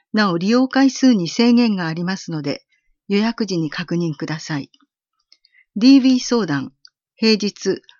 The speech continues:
午前八時半から午後五時十五分。市民共同課、電話四三三七七四五。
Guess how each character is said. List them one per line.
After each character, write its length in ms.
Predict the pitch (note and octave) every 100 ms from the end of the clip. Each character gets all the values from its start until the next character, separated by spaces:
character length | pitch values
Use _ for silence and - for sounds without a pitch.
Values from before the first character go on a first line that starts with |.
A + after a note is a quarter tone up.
| _
午 160 | G#3 C4
前 160 | A#3 G3
八 300 | F#3 - A#3+
時 120 | B3
半 220 | A#3 G#3+
か 120 | E3+
ら 100 | D#3+
午 160 | E3 A#3+
後 140 | G#3
五 120 | F3
時 140 | G3+ D#3+
十 240 | D#3+ F#3
五 140 | D3 B2+
分。 280 | - G#2 - _ _ _ _
市 220 | - C#4
民 240 | C4 A3 G3
共 240 | G3+ F#3+
同 220 | F3+ F3+
課、 280 | - D#3+ - _ -
電 260 | F#3 G3 F#3+
話 240 | F#3 F3+
四 240 | F3+ G3 B3+
三 280 | - B3 F3+
三 340 | - D#3 C3+ _ -
七 260 | F3+ A3
七 280 | B3 A#3+ F#3
四 300 | E3 E3 D#3
五。 260 | D#3 C#3